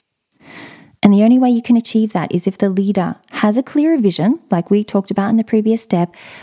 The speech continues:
but also knows how to motivate people to move together in the same direction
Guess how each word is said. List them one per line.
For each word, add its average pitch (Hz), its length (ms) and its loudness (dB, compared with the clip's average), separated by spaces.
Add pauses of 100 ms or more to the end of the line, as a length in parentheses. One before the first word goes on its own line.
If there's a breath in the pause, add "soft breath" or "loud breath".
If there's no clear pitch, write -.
but 220 140 0
also 226 280 0
knows 214 400 2
how 202 220 -2
to 202 200 0
motivate 196 600 0
people 165 460 -2 (300 loud breath)
to - 120 -2
move 196 360 0
together 226 640 -2
in 196 260 0
the 208 100 -6
same 175 360 -4
direction 175 800 -4